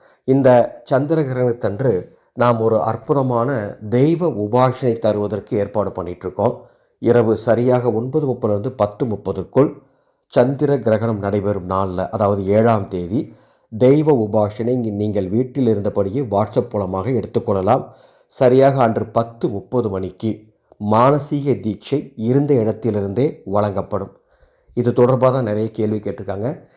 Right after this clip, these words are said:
"என்ன காரணம் சுவாமி, சந்திர கிரகணத்து அன்னைக்கு இது வாங்கணும் அப்படிங்கிறது என்ன காரணம்னு?" கேட்டிருக்காங்க. சந்திர கிரகணம் நடைபெறும் இந்த நாள்ல, அந்த நேரத்துல என்ன நடக்கும்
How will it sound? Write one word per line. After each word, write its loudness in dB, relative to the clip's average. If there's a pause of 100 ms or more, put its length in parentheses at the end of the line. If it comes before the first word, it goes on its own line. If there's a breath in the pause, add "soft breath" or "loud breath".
(120 soft breath)
"என்ன 4
காரணம் 2
சுவாமி, -2
சந்திர 2
கிரகணத்து -2
அன்னைக்கு -4
இது -2
வாங்கணும் 0
அப்படிங்கிறது 0
என்ன 0
காரணம்னு?" -2
கேட்டிருக்காங்க. -4 (380 loud breath)
சந்திர 2
கிரகணம் 0 (140)
நடைபெறும் 0 (140)
இந்த -2 (100)
நாள்ல, 2 (220)
அந்த -2
நேரத்துல 0
என்ன 2
நடக்கும் 0